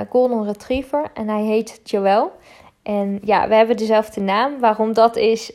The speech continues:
daar zal ik nog een keer een aparte podcast over opnemen. Maar dat heeft een, eh, een speciale, bijzondere reden.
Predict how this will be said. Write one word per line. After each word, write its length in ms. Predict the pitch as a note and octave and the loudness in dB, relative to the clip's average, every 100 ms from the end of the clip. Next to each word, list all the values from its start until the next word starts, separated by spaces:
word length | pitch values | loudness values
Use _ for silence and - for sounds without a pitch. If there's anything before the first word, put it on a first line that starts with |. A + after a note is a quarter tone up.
| - G#3+ | -12 -2
daar 260 | A#3 - C4+ | 4 4 6
zal 180 | B3 | 6
ik 120 | B3 B3 | 4 0
nog 180 | A3+ | -2
een 100 | A#3 | -2
keer 180 | A3+ A3 | -2 -2
een 100 | G#3+ | -2
aparte 580 | G3+ - G#3+ A3 G3+ G3 | -4 0 0 2 0 0
podcast 500 | - D#4 - B3+ B3+ | -2 -2 2 0 0
over 220 | - A3+ - | -4 -2 -4
opnemen. 560 | A#3+ A3 G#3+ G#3+ B3+ - - - - _ | -8 -6 -6 -6 -8 -12 -20 -20 -20 _
Maar 200 | - G#3 | -2 2
dat 160 | G#3 G#3+ | 2 0
heeft 280 | A3+ A#3+ A#3+ | 0 0 -2
een, 160 | A3 | -4
eh, 140 | G#3 G3+ - | -2 -4 -6
een 160 | A3 | -8
speciale, 600 | A3 - A3+ - A3+ A3 G#3 | -8 -4 -4 0 2 2 0
bijzondere 500 | G#3 G#3 G#3+ G3+ G3 | -4 -4 -4 -4 -6
reden. 400 | G3 G#3 B3 | -4 -4 -6